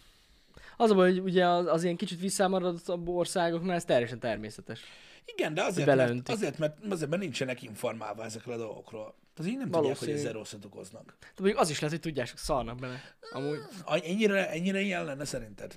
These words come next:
Speaker 2: Tehát ugye
Speaker 1: Simán.
Speaker 2: kokás autó megáll a hídon, az belenyomja a gangázba a szemetet, gondolod, hogy azt tudja, hogy mit csinál? Én nem hiszem.
Speaker 1: És hogyha tudja, csak nincs más választása, érted? Hát most hova vigye?
Speaker 2: Hát de hogy nincs választása?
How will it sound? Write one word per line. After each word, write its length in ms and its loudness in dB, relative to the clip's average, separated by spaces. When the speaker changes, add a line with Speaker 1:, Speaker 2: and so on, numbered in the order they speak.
Speaker 2:
Tehát 260 -10
ugye 100 0
Speaker 1:
Simán. 280 0
Speaker 2:
kokás 240 0
autó 240 0
megáll 320 0
a 60 -2
hídon, 300 -2
az 100 -2
belenyomja 500 -2
a 40 -8
gangázba 480 -4
a 40 -2
szemetet, 520 -4
gondolod, 380 0
hogy 100 -10
azt 120 -14
tudja, 240 -6
hogy 80 -10
mit 100 -16
csinál? 340 -14
Én 60 -12
nem 120 -12
hiszem. 260 -16
Speaker 1:
És 180 4
hogyha 360 4
tudja, 320 4
csak 120 -2
nincs 180 -2
más 160 0
választása, 600 -2
érted? 380 0
Hát 120 -6
most 120 -4
hova 200 2
vigye? 220 -6
Speaker 2:
Hát 120 -2
de 100 -2
hogy 100 -2
nincs 180 -6
választása? 720 -8